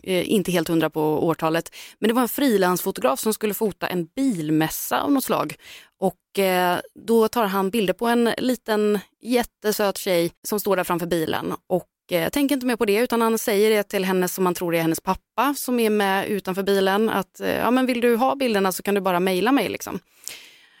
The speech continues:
Eh, inne i bilen tror jag att det sitter en kvinna som hon vänder sig lite bort mot honom och inte så himla pratglad. Och,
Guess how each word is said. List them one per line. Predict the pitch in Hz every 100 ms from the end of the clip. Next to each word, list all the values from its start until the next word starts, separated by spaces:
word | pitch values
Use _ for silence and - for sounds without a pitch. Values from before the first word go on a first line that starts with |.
| _
Eh, | 202 190 185
inne | - 262 226 233 254 -
i | - 226 202 196 180 -
bilen | 185 180 170
tror | 170
jag | 175
att |
det | -
sitter | 175 175 180
en | 175
kvinna | 170 254 247 240 262
som | - 214
hon | 214 220 208 -
vänder | 185 180
sig | 156 170
lite | 165
bort | 156 214 - -
mot | 220 220
honom | 214 208 202
och |
inte | 196 - - - -
så | -
himla | 196 190
pratglad. | - 190 - 190 180 180 _ - - -
Och, | 175